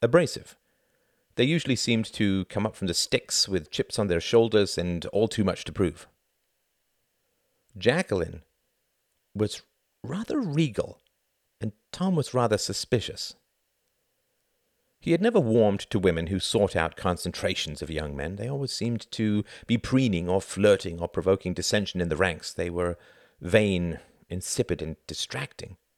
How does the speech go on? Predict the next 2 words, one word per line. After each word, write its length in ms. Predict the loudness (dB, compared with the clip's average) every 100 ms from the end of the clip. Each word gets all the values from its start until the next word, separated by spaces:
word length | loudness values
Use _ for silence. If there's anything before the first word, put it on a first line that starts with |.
| _ _ _ _ _ _ _ _ _ _ _ _ _ _ _ _
Jacqueline 560 | 2 2 2 -4 -8 -10 _ _ _
arrived 540 | 4 4 4 0 -4